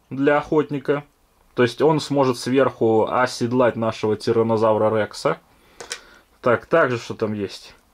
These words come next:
Это, наверное, оружие для него. Скорее всего, какое-то оружие древнее, не знаю. Так, слайм. Слайм липнет к рукам, но вроде как, если его помять,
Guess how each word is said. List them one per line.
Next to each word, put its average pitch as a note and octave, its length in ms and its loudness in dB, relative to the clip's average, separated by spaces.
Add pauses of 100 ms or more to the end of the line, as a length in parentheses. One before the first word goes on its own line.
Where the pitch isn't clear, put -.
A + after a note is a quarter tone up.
(520)
Это, F3 400 2
наверное, D#3+ 580 2
оружие C#3 760 2
для G2+ 200 -8
него. G#2 340 -4 (380)
Скорее C3 360 2
всего, B2 180 -2
какое-то B2 420 -2
оружие C3+ 360 2
древнее, G2+ 420 -4
не G#2 100 -4
знаю. G#2 420 -2 (1160)
Так, A2 200 -2
слайм. C#3+ 500 0 (200)
Слайм G3+ 460 0
липнет G3 340 -2
к - 80 -8
рукам, G#3+ 420 0
но E3+ 80 2
вроде F#3+ 320 2
как, - 220 0
если F3 280 0
его C#3+ 160 0
помять, C#3+ 560 0